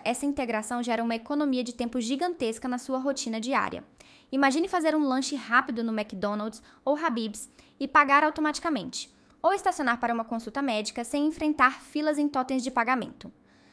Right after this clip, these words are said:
Tudo isso é registrado em tempo real no seu celular, garantindo controle total. Em resumo,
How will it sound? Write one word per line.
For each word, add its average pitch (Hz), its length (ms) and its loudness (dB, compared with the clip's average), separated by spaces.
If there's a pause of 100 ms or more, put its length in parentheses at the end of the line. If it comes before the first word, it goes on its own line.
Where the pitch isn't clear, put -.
(360)
Tudo 370 240 0
isso 254 340 -2 (100)
é 233 40 2
registrado 247 600 2
em 240 80 0
tempo 240 280 -4
real 226 560 2
no 233 160 -4
seu 262 260 2
celular, 277 600 -4 (320)
garantindo 247 500 2
controle 220 460 -4
total. 220 720 0 (540)
Em 294 120 2
resumo, 233 600 2